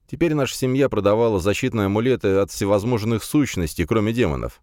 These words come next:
А благодаря знаниям из библиотеки легенд, их силе не было аналогов в нашем мире. Отец поднял бокал. «Друзья и родные, вы не представляете, как я рад видеть всю нашу семью в полном составе!»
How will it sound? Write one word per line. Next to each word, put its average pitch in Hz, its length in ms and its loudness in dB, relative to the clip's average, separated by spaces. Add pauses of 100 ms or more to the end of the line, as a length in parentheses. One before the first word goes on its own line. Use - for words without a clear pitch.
(200)
А 80 100 0
благодаря 87 460 2
знаниям 87 480 0
из 78 180 -6
библиотеки 85 600 -2
легенд, 82 580 -4 (120)
их 110 200 -2
силе 127 420 -2
не 127 220 -2
было 78 240 0
аналогов 80 520 -2
в 78 180 -4
нашем 76 340 -2
мире. 65 460 -6 (300)
Отец - 460 -4
поднял 76 380 -2
бокал. 65 540 -4 (600)
«Друзья 120 520 2
и 147 40 4
родные, 151 560 2 (140)
вы 85 220 0
не 120 80 2
представляете, 135 760 2
как 131 220 0
я 123 100 4
рад 139 220 2
видеть 127 400 0
всю - 300 0
нашу 135 340 2
семью 104 460 2
в - 100 -14
полном 110 380 2
составе!» 80 760 0